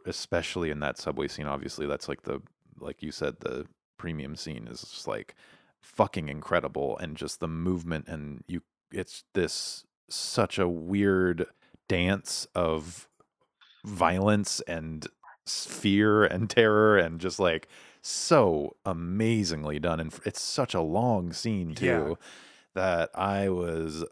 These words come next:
Speaker 1: it's just, like, amazing, that choreography. And I don't, and it feels like it must have come from her, the actress, partially because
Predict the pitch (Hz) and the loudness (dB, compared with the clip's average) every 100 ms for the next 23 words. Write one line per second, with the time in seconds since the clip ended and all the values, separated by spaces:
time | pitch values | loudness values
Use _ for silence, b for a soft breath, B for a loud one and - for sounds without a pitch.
0 | - 98 95 - 104 80 - 76 71 69 | -8 -6 -4 -2 0 0 0 0 0 -6
1 | - - _ _ _ _ _ _ _ - | -14 -20 _ _ _ _ _ _ _ -6
2 | 95 98 104 101 85 - - - - 78 | -4 -4 -6 -6 -8 -12 -16 -4 0 0
3 | 62 - - 80 73 73 - 55 - - | 0 -8 -4 -2 -2 -6 -10 -14 -12 -8
4 | 85 85 80 90 87 - 95 90 87 - | -4 -4 -2 -4 -4 -8 -8 -6 -6 -6
5 | - 123 135 87 82 73 107 120 143 92 | 2 4 4 0 -2 -4 2 2 2 -2
6 | - 87 76 78 78 - - 95 101 90 | -4 -6 -4 -6 -8 -12 -8 0 0 0
7 | - 87 85 90 - 82 - - 98 107 | -4 -2 0 0 -2 -8 -8 -2 0 0
8 | 78 80 80 80 76 - | -4 -6 -6 -6 -6 -12